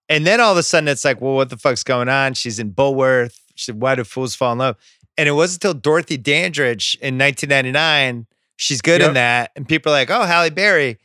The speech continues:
Speaker 2: She won an Emmy for that, I think.
Speaker 1: She wins an Emmy. And
Speaker 2: Yeah.
Speaker 1: then there's this really fun twist where it goes X-Men,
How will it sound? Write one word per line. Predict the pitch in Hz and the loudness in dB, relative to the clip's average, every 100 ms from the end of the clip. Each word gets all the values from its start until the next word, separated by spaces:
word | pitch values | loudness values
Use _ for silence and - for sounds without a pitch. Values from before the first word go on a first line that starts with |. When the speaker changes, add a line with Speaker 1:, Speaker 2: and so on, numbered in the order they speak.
| _ - | _ -8
Speaker 2:
She | - | -2
won | 180 208 | 2 4
an | 196 | 4
Emmy | 220 302 185 | 4 2 0
for | - | 0
that, | 139 127 | -2 -2
I | - | -4
think. | - 226 196 | -2 -2 -2
Speaker 1:
She | - | -6
wins | 175 180 190 | 0 0 2
an | 185 | 2
Emmy. | 165 160 156 156 - | 4 4 2 0 -2
And | 156 | 0
Speaker 2:
Yeah. | 156 | 2
Speaker 1:
then | 240 | 2
there's | 220 180 | 0 0
this | 175 151 | 0 -4
really | 135 180 202 196 | 0 2 2 0
fun | - 180 156 | 0 -2 -2
twist | - 196 165 117 - 143 | -2 2 2 0 -6 -2
where | 143 | 0
it | 135 | 0
goes | 143 127 107 | 0 -2 -2
X-Men, | 160 175 - 180 175 180 | -2 -2 -2 0 0 -2